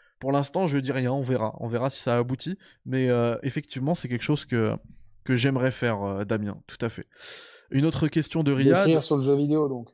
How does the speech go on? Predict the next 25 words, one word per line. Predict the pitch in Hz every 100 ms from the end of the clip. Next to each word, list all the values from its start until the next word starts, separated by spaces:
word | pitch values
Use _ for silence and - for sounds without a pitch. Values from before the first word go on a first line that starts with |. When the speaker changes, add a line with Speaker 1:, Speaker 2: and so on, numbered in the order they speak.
| _ -
Speaker 1:
Oui, | 143 190
tout | - 139
à |
fait, | - 107 _ _ _
tout | - 135
à |
fait. | 123 120 113
J'aimerais, | 110 131 135
en | 123
fait, | 165 147
j'aimerais | 127 117 123
écrire | 120
Speaker 2:
Ouais, | 120
Speaker 1:
un |
livre, | 117 113 113
Speaker 2:
c'est | 110 107 117
Speaker 1:
un |
de | 113
ces | 120
quatre. | 104 101 - _ _ - - - - - -
Euh, | 120 117 135 135
Speaker 2:
c'est, | 123
j'ai, | 135 123
j'ai |
le, | 135